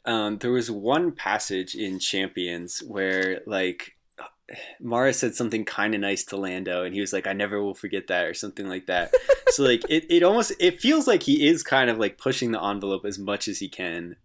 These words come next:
Speaker 1: with the two of them. Like, it goes a little beyond just, like, Lando, you know, jokes about Lando. It, like, it, you know, he,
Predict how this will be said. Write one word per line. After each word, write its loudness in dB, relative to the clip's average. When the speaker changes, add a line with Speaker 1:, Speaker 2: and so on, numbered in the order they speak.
Speaker 1:
with -4
the -2
two -6
of -8
them. -6
Like, -2
it 2
goes 4
a 2
little 2
beyond -4
just, -8
like, -4
Lando, 2
you -4
know, -6
jokes 2
about 2
Lando. -4
It, -6
like, -8
it, -10
you -6
know, -8
he, -4